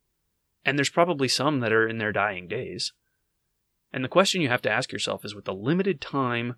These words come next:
and resources that you have, money, energy, emotional bandwidth, whatever, whatever term you want to apply, some combination of all of those things, is it worth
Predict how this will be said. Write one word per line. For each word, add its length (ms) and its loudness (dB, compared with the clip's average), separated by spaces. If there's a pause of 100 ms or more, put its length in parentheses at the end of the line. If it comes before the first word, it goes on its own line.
(120)
and 220 -10
resources 640 -4
that 180 -8
you 80 -2
have, 320 -4 (360)
money, 640 -6 (480)
energy, 640 -4 (580)
emotional 520 -4
bandwidth, 480 -6
whatever, 440 0
whatever 320 -2
term 320 0
you 120 0
want 200 -2
to 80 -4
apply, 520 -2
some 240 -6
combination 560 -4
of 80 -6
all 180 2
of 80 -4
those 240 -6
things, 340 -14 (460)
is 240 4
it 160 0
worth 540 -2